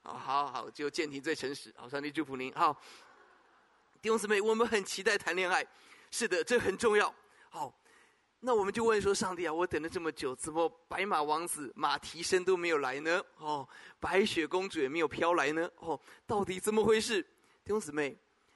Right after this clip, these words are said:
当我们在问为什么是这样的时候，我们思想一个假设，假设吼，突然之间会后传道师就跑到你旁边，说有一个姐妹已经祷告清楚了，要或不要？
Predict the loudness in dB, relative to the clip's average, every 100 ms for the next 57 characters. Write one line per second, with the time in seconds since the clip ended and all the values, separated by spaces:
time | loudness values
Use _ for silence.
0 | _ -6 0 2 0 2 4 4 2 4
1 | 4 2 -8 -8 -4 0 0 -2 -8 -6
2 | -4 -4 -8 _ _ _ _ _ _ _
3 | _ -10 -6 -6 -6 -6 -6 -6 -8 -8
4 | -8 _ _ _ -4 -2 -2 0 4 4
5 | 2 -8 -2 0 0 -2 -10 _ _ _
6 | -6 -4 0 -2 -4 -8 -2 -2 -2 _
7 | _ -6 -2 0 0 -2 -4 -4 -4 -6
8 | -8 -8 -6 -4 -6 -6 -10 -8 -4 -4
9 | -6 -14 _ _ _ _ _ _ _ _
10 | _ _ -10 0 2 2 -2 _ _ -8
11 | -4 -2 -2 -4 -4 0 -2 -2 -8 -8
12 | -4 -6 -4 -10 -10 -10 -2 0 2 0
13 | 0 2 2